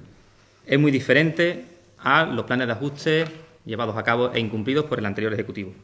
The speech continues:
Es un plan de ajuste serio, riguroso, sensato, y dijimos que lo íbamos a trabajar de la forma más ecuánime posible. Ya dijimos además que no íbamos a cometer medidas traumáticas y vamos a cumplir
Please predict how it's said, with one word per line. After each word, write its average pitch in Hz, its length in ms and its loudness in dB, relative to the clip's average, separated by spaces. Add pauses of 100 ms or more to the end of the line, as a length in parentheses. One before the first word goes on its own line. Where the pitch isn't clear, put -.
(440)
Es 117 100 -2
un 135 100 2
plan 127 160 2
de 120 60 2
ajuste 127 440 0
serio, 175 580 0 (640)
riguroso, 135 720 -2 (640)
sensato, 131 840 -2 (320)
y 117 100 -8
dijimos 120 400 -2
que 113 80 -4
lo 107 60 -2
íbamos 110 240 -4
a 104 40 -6
trabajar 117 720 -6
de 101 140 -14
la 98 80 -10
forma 107 240 -6
más 107 140 -8
ecuánime 113 360 -4
posible. 107 440 -4 (1120)
Ya 120 120 2
dijimos 131 280 2
además 131 320 2
que 131 80 -4
no 117 60 0
íbamos 117 200 -2
a 110 40 -8
cometer 131 500 -2
medidas 113 280 -2
traumáticas 127 520 -2 (1300)
y 120 80 -2
vamos 127 200 2
a 120 40 -4
cumplir 143 420 -2